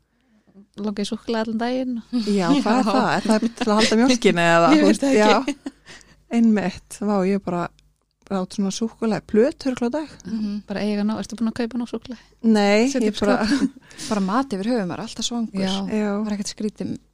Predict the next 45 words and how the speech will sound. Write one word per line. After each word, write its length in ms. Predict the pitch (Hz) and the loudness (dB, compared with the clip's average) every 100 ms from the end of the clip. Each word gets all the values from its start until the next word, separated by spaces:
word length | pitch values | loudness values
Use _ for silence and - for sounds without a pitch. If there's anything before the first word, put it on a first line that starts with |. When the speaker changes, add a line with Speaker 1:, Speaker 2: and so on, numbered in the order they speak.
| - | -6
Speaker 3:
líka 220 | 208 202 | -6 -4
mann 140 | 196 202 | -4 -4
er 80 | |
að 100 | 202 202 | -4 -4
vinna 200 | 202 202 | -4 -4
mjög 260 | 220 196 180 | -2 -2 0
Speaker 1:
Mhm. 260 | 190 175 190 | 0 -2 -4
Speaker 3:
mikilvæga 360 | 208 202 196 202 | -4 -4 -4 -2
vinnu, 220 | 208 185 | -2 -4
sko. 240 | - 185 - _ _ _ _ _ _ 233 | -8 -12 -14 _ _ _ _ _ _ -4
Speaker 2:
Mhm. 160 | 214 | 0
Speaker 3:
Þannig 180 | 208 196 | 2 0
að 120 | 185 - _ _ _ 208 | -4 -10 _ _ _ -4
Speaker 2:
Fyrstu 240 | 190 190 | 0 0
Speaker 1:
Mhm. 80 | 190 | 0
Speaker 2:
mánuðina, 340 | 196 196 180 | 0 -2 -2
ég 40 | 175 | -6
var 120 | 175 | -8
bara 140 | 175 180 | -8 -8
á, 20 | 190 _ - | -10 _ -8
líka 180 | 208 202 | -8 -6
bara 120 | 196 | -4
svona 200 | 208 196 - - - - | 0 -2 -4 -20 -20 -12
súkkulaðihúða 640 | - 226 - 220 208 202 | -6 -6 -2 -2 0 0
möndlur 800 | 190 196 233 285 - 226 233 226 202 180 | 0 2 0 -2 -6 -2 2 2 0 -6
og 120 | 180 | -6
bara, 200 | 175 170 175 | -8 -10 -8
guð, 520 | 190 202 196 - - - | -6 -4 -4 -8 -20 -10
bara 140 | 214 | -6
Speaker 1:
Mhm. 220 | 196 185 190 | -4 -4 -4
Speaker 2:
heila 160 | 208 196 | -4 -6
poka 480 | - 208 247 - 220 | -4 -4 -4 -6 -2
einum 160 | 220 | -2
degi, 300 | 220 247 240 | -2 -6 -6
sko. 180 | - - 196 | -6 -10 -12
Speaker 1:
Það 60 | 208 | -10
er 40 | |
bara 160 | 190 196 | -8 -8
allt 100 | 208 | -6
sem 100 | 214 | -4
maður 120 | 180 | -4
getur 100 | 180 - | -6 -4
gripið 380 | 196 233 - 156 | -4 -4 -4 -8
í 40 | |
líka. 220 | 170 175 | -8 -12